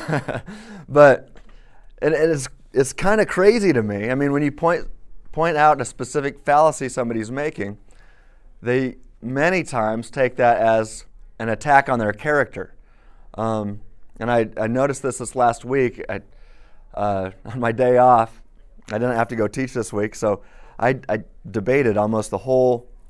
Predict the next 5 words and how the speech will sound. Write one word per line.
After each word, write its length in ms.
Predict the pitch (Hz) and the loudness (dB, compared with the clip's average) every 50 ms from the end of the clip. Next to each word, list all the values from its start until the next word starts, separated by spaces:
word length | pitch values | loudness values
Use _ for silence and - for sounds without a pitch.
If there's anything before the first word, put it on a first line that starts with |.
| - | -8
day, 380 | - 110 117 110 98 92 85 - - - - - - - - - - - - - - - - - - - - - - - - - - - - - | -4 0 0 0 0 -2 -6 -12 -18 -20 -20 -20 -20 -20 -20 -20 -20 -20 -20 -20 -20 -20 -20 -20 -20 -20 -20 -20 -20 -20 -20 -20 -20 -20 -14 -8
um, 440 | - 110 110 107 104 101 95 92 - - - - - - - - - - - - | -4 -2 -2 -2 -2 -4 -6 -8 -14 -20 -20 -20 -20 -20 -20 -20 -20 -20 -20 -10
and, 360 | - 120 120 120 117 117 117 113 | -4 -2 0 0 0 0 2 2
uh, 300 | 107 104 101 98 104 - | 2 4 2 0 -2 -2
on, 340 | - 117 120 110 107 107 | -2 0 0 0 -2 -6